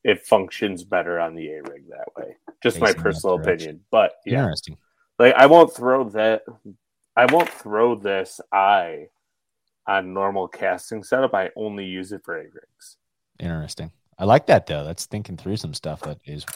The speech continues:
Speaker 2: above my head.
Speaker 1: It's
Speaker 2: So
Speaker 1: just personal preference.
Speaker 2: Yeah.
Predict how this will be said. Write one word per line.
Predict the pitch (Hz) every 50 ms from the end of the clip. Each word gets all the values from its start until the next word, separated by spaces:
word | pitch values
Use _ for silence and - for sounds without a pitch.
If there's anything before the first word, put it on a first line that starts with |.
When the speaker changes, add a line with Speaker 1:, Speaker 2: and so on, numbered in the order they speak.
| - _ -
Speaker 2:
above | 71 - 165 175 165
my | 165 156 170 175
head. | - 107 107 - - _ _ _ _ - - _ _ _ _ _ _ _ _ _ _ _ _ _ _ _ _ _ _ _ _ _ _ - _ _ _ - - - _ _ _ _ _ - - 135 165 160 _ _ - - _ 190 190 - _ _ _ _ _ _ - -
Speaker 1:
It's | 127 110
Speaker 2:
So | - 120 120 117
Speaker 1:
just | 107 - _ _ _
personal | _ 123 113 - - - 98
preference. | 90 - 90 87 - - 85 80 78 - - - _ _ - - - - - _ _ _ _ _ - - _ _ - _ - -
Speaker 2:
Yeah. | 85 85 82